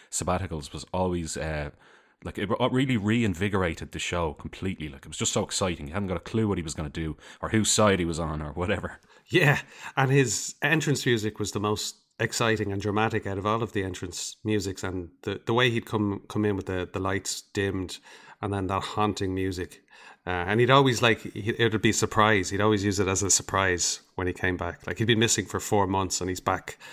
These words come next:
Speaker 2: It suddenly goes dark and it's The Undertaker.
Speaker 1: Yeah, yeah. And, like, they use that trick all the time now, um, even in modern wrestling. The room goes dark and then somebody appears, but I'm pretty sure that was originated by The Undertaker. Um, but they, they use it even now in modern day A E W and stuff.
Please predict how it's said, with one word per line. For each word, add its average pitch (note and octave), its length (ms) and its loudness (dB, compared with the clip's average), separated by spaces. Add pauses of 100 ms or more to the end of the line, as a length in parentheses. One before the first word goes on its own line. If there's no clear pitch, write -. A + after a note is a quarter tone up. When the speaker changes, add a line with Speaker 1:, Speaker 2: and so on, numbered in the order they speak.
(100)
Speaker 2:
It - 60 -6
suddenly A#2+ 260 6
goes G#2+ 200 2
dark G2+ 380 2
and F2+ 80 -6
it's F2+ 120 -6
The G2 100 -4
Undertaker. G2 280 0
Speaker 1:
Yeah, A#2+ 300 4
yeah. G#2+ 160 2 (840)
And, A#2+ 80 2
like, A#2 120 4
they A#2+ 80 4
use C3 260 2
that B2 140 4
trick - 260 0
all F2 140 2
the D2+ 80 -4
time G2 320 2
now, D#2+ 340 -2
um, D#2 240 -4
even F2+ 240 -2
in D#2 100 -2
modern F2 300 2
wrestling. D#2+ 340 -4
The D2 60 -10
room F#2 220 2
goes E2+ 240 0
dark E2 320 -2
and D2+ 120 -4
then D2+ 320 -6
somebody D#2+ 300 -4
appears, E2+ 460 -2
but - 200 -8 (240)
I'm - 60 -10
pretty D#3+ 380 0
sure C3 420 0
that - 160 -4
was D2+ 240 -6
originated D#2 760 -6
by D2+ 340 -4
The B1+ 100 -10
Undertaker. D2+ 500 -8 (360)
Um, D2+ 600 -4
but - 120 -10
they, D2+ 180 -4
they E2+ 120 -6
use F#2 200 0
it E2+ 80 -4
even D#2 220 -4
now D2+ 160 -2
in D2+ 100 -6
modern D#2+ 240 -2
day D2 340 -8
A D#2+ 60 -4
E D#2+ 200 -4
W D#2+ 280 -6
and D2+ 100 -10
stuff. - 220 -8